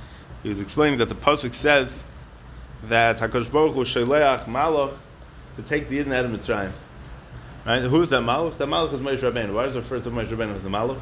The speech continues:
So he, he was being Masber, the very interesting Nakuda, that Moshe Rabbeinu, we know the Medrash says that the Rishisha Bekaris Echad, that in Mitzrayim, the woman gave birth to six babies at a time, right?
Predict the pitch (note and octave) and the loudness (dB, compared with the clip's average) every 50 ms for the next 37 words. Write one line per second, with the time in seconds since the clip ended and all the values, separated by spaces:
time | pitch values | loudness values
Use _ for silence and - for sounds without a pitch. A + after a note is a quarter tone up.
0 | - - - - - - - - - - - - - - A#2 G2+ G#2+ B2 C#3+ C#3+ | -10 -14 -14 -16 -16 -16 -16 -16 -14 -14 -14 -12 -4 -2 0 2 2 2 0 0
1 | C3 A#2+ C3+ C3+ C3+ B2+ A2+ B2+ D3 F3 F#3+ F3 E3 D#3+ F3 E3+ A#2+ A2+ A2+ A2 | 0 -2 0 0 0 -2 0 0 0 0 2 4 4 4 4 2 2 2 2 2
2 | A2 A2 A2 - - - - - - - - C3+ C3 D3 D#3 D3+ - C#3+ B2 D3 | 2 0 -4 -10 -14 -16 -16 -16 -14 -4 -2 0 2 2 2 2 0 -4 -2 0
3 | C#3 C3+ B2+ C3+ A#2 A2 A2+ - C3+ A#2+ G2 G2 F#2 G2 G#2+ C3 D3 E3 E3 - | 0 0 0 -2 -2 -2 -2 -2 -4 -2 -2 0 0 0 0 2 0 0 2 2
4 | D#3 C3+ C3+ C3 B2+ B2+ B2+ C3 C#3 D3+ C#3 A#2 A2+ A#2+ C3+ C#3+ C3+ A#2+ A2+ - | 0 0 0 -2 0 0 2 4 4 2 2 0 0 0 0 0 0 -2 -4 0
5 | - C#3+ C#3+ C3+ C3+ C3+ - - - - - - - - - - - B2+ A#2+ B2 | 2 4 4 4 2 -2 -6 -12 -16 -18 -18 -18 -16 -16 -16 -2 -2 -2 0 0
6 | B2+ B2 A#2 - D3+ D3+ B2+ D3 C3 B2 - - B2+ B2+ A#2 - G#2+ A#2 A2+ - | -2 -4 -2 0 -2 0 0 0 -2 -2 0 2 2 2 2 2 2 0 0 0
7 | G2 F#2+ G#2 G#2+ G2+ G2+ G#2 G2 - - D3+ E3 F3 E3 D3 C#3 C3+ B2+ - - | -4 -2 -2 -4 -4 -4 -6 -6 -2 2 4 4 6 4 4 0 -4 -8 -10 -14
8 | - - - - - - - A#2 B2 D3+ D#3+ D#3+ D3 B2+ A2+ C3+ C3 B2+ B2 C3 | -16 -18 -20 -20 -20 -10 -4 0 2 2 4 4 2 4 4 4 4 4 2 0
9 | B2 B2 - A2 A2 C#3+ C#3 A#2 G#2 A2 B2+ B2 A#2 A2+ G#2 A#2 A2+ G#2 G#2 - | -2 -2 -4 -6 -4 -4 -6 -6 -4 -2 -2 -2 -2 0 0 0 0 0 -4 -4
10 | A2+ G#2+ G2+ F#2+ F#2+ G#2 A2+ C3 C#3 C3+ | -4 -6 -6 -6 -4 -2 -2 -2 -2 -4